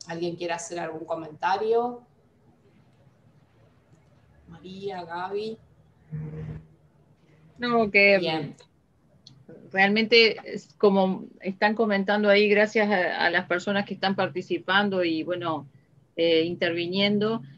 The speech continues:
Speaker 2: y que realmente continúen porque va a ser un curso muy, muy interesante, así que no se pierdan las próximas instancias, <laughs> porque viene prometedor.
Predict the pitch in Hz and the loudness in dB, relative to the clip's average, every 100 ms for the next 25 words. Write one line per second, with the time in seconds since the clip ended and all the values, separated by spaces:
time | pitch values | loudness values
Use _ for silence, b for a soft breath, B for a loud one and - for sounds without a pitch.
0 | B 190 208 202 220 220 240 247 254 254 | B -4 0 4 4 4 2 2 2 2
1 | 247 - _ _ _ _ 208 190 202 202 | 0 -4 _ _ _ _ -2 0 0 0
2 | 220 247 233 202 185 196 196 196 208 202 | 4 4 2 -2 0 2 2 2 0 0
3 | 196 208 214 202 202 226 247 254 233 202 | 0 0 0 0 2 4 4 4 2 0
4 | 214 208 190 170 170 165 160 160 160 175 | 2 0 0 -2 -2 -2 -2 0 -2 -2
5 | 170 190 175 185 196 180 190 190 190 185 | -2 -2 -2 -4 -4 -6 -2 0 0 0
6 | 165 175 175 185 - 180 175 170 160 156 | -2 -4 -4 -6 -6 -10 -8 -8 -4 -4
7 | 180 - 190 - 254 277 - 440 - _ | -4 -6 -6 -4 -2 -2 -2 -6 -6 _
8 | 185 190 190 202 220 233 226 185 180 175 | -10 -4 0 0 0 -2 -2 -2 -2 -4
9 | 180 170 165 | -2 -2 -2